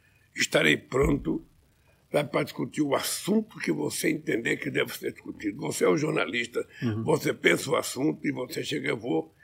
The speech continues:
Speaker 1: checar esse cara hoje, eu vou ver se esse cara tá preparado, vou ver se, se esse cara sabe das coisas, porque eu acho que o povo vai gostar.
Speaker 2: Uhum.
Speaker 1: O povo vai gostar.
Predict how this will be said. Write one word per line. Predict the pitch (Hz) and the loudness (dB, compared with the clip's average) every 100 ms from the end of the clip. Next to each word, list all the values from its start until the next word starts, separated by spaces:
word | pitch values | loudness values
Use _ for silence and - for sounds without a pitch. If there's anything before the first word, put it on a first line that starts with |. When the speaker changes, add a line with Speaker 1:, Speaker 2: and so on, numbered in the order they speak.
| - - | -18 -2
Speaker 1:
checar | - 160 - 151 | 6 6 6 2
esse | - - | 2 -4
cara | - 120 113 | -2 0 2
hoje, | 131 | 2
eu | 147 | 0
vou | 151 | 0
ver | 147 139 | -2 -4
se | 143 | -6
esse | 123 | -8
cara | 117 120 107 | -4 -2 -2
tá | 120 | -4
preparado, | 104 123 - 95 76 - - - - - 139 | -4 -6 -2 2 4 4 2 -8 -12 -6 0
vou | 127 | 2
ver | 139 135 | 2 0
se, | 123 - | -2 -4
se | - 135 | -6 -6
esse | 131 | -4
cara | - - 107 | 0 0 0
sabe | - 117 120 | 0 0 0
das | - - | -2 -2
coisas, | - 165 - 156 - - - - - | 2 4 4 0 -6 -20 -20 -20 -4
porque | 302 214 247 | -2 4 6
eu | 254 | 8
acho | 247 240 | 8 6
que | - | 4
o | 226 | 6
povo | 247 220 | 8 8
vai | 220 | 6
gostar. | 208 190 - 143 - - | 6 2 4 4 4 2
Speaker 2:
Uhum. | 143 135 147 - - | 2 4 2 -2 -12
Speaker 1:
O | 240 | 0
povo | 208 185 | 2 4
vai | 180 | 2
gostar. | 147 - - 185 | 0 -2 2 2